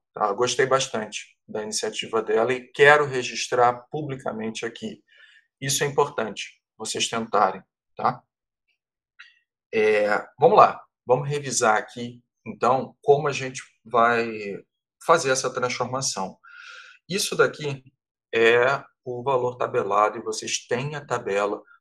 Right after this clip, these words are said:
no ava, na seção de,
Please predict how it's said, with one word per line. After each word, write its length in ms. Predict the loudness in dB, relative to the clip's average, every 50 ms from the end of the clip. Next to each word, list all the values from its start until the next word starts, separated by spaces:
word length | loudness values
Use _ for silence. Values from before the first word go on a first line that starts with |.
| _ _ _
no 320 | -8 -2 0 2 4 6
ava, 480 | 4 4 4 0 -2 -4 -4 -4 -4 -4 -10 -20 _ _ _ _ _
na 300 | -20 -6 2 4 4 4
seção 640 | 4 0 -2 -2 0 0 0 0 0 -4 -4 -6 -10 _ _ _ _
de, 840 | _ -16 -14 -14 -14 -14 -14 -14 -14 -14 -12 -12 -12 -12 -14 -14